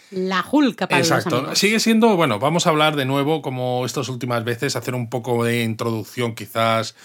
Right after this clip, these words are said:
Speaker 2: un poco más detallada antes de meternos en harina, en harina spoilera.
Speaker 1: Vale.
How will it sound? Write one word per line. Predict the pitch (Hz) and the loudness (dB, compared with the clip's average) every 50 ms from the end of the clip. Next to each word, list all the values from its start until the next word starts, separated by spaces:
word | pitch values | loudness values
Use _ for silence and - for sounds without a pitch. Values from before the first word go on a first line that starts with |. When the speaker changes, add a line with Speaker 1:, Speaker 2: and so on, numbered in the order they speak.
| - - _ | -20 -10 _
Speaker 2:
un | - 160 135 | -4 -4 -2
poco | 139 120 113 123 | -4 -4 -2 -2
más | 117 123 120 107 | -2 -2 -2 -2
detallada | 123 127 120 117 104 101 101 104 | -4 -2 -2 -2 0 0 0 0
antes | 113 127 123 123 110 | 0 -2 -2 -4 -4
de | 107 107 | -4 -4
meternos | 104 98 - 110 104 101 107 107 104 98 - | -6 -4 -4 -4 -4 -4 -4 -4 -4 -4 -6
en | 117 110 107 107 | -6 -6 -6 -4
harina, | 107 104 104 110 107 107 107 107 104 104 104 104 104 104 101 101 98 90 - _ _ - - - _ - _ _ _ | -4 -4 -4 -4 -4 -4 -4 -4 -4 -2 -4 -4 -4 -4 -4 -6 -8 -10 -12 _ _ -20 -20 -20 _ -20 _ _ _
en | 151 143 131 | 0 0 2
harina | 117 113 117 117 117 113 | 2 0 0 0 0 -2
spoilera. | - - - 117 107 104 104 101 101 107 113 156 220 - - - | -4 -4 -4 -4 -2 -2 -2 -2 -2 0 -2 -2 -4 -6 -8 -8
Speaker 1:
Vale. | - - 139 175 277 392 | -8 -6 -4 -2 -4 -4